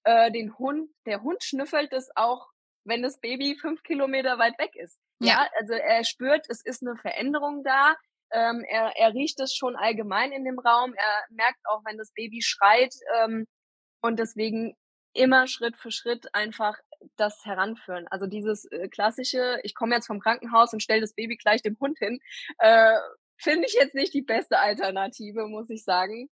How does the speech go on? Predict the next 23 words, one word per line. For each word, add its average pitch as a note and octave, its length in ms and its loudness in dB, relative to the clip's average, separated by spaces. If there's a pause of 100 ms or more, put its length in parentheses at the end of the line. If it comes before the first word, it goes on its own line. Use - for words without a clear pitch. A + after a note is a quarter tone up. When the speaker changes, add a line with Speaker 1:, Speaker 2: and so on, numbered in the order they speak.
(340)
Speaker 1:
Ähm, G#3+ 420 2
weil G3+ 280 0
für A3+ 120 -8
den A3 220 -4
Hund B3 240 -6
ist G#3 140 -8
es G3+ 180 -18
auch G#3+ 180 0
'ne G3+ 240 -10
ganz A3 320 2
neue G#3+ 380 -4
Welt F#3 320 -2 (320)
und G#3+ 160 -6
der G#3 100 0
muss G#3 160 -4
sich G#3+ 140 -4
Speaker 2:
Mhm. - 20 -6
Speaker 1:
da F#3+ 100 2
auch G3 140 -4
erst F3+ 200 -4
mal F#3 120 -6
dran F#3 240 -8
gewöhnen. E3 440 -10